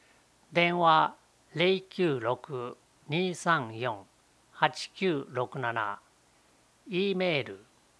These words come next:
すべて小文字です。エムエーアイエルアットマークワイユーユーアールアイエヌオーケーエーアイドットシーオーエム。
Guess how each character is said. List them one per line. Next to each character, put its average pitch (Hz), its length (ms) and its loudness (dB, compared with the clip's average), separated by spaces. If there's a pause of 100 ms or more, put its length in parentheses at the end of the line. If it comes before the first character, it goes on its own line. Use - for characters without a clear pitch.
(380)
す 185 160 -4
べ 170 140 2
て 120 300 -10
小 147 120 -6
文 143 140 -2
字 123 120 -8
で 127 160 -6
す。 - 240 -16 (960)
エ 180 160 0
ム 180 340 -2
エ 165 520 2
ー - 100 0
ア 156 80 8
イ 160 320 -2
エ 156 160 0
ル 120 240 -8 (260)
ア 151 100 6
ッ - 60 -2 (100)
ト 180 140 0
マ 165 200 0
ー - 20 -12
ク 127 380 -12 (340)
ワ 156 160 6
イ 180 340 -2
ユ 165 420 0
ー - 60 -8 (140)
ユ 160 360 0
ー - 60 -6 (100)
ア 147 280 8
ー 160 40 4
ル 156 240 -6
ア 156 160 0
イ 139 220 -6 (180)
エ 151 120 -2
ヌ 160 260 -4 (100)
オ 156 320 0
ー - 40 -18 (180)
ケ 160 140 -2
ー 160 280 -2 (160)
エ 151 100 -2
ー 156 240 -4 (140)
ア 156 200 2
イ 147 200 -4 (180)
ド 156 120 -6
ッ 147 60 -8 (220)
ト 160 260 -2 (100)
シ 156 480 -6
ー - 20 -10
オ 165 300 0 (140)
ー 175 60 -6
エ 143 40 -2
ム。 110 160 -10